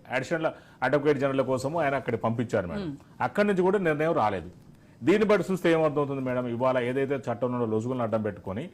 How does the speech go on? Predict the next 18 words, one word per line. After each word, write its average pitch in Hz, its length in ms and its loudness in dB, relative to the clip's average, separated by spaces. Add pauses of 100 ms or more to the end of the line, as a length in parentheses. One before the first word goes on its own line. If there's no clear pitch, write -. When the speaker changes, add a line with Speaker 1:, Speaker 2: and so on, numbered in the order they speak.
(280)
Speaker 1:
ఇవాళ 151 180 4
బీఆర్ఎస్ని 143 580 2
కాపాడే 120 380 0
ప్రయత్నం 117 360 -4
జరుగుతుంది, 117 500 -4
చాలా 110 140 -2
స్పష్టంగా 110 440 -10
అర్థమవుతుంది. 85 440 -12 (380)
కేటీఆర్ 202 440 6
గారు 170 220 6
కూడా 180 140 2
కరెక్ట్గా 165 400 -2
అప్పుడు 139 220 2
వెళ్ళారు, 107 280 0
లాస్ట్ 113 240 -4
టైమ్ 107 120 -4
మనం 92 180 -8
చూసాము. 98 320 -8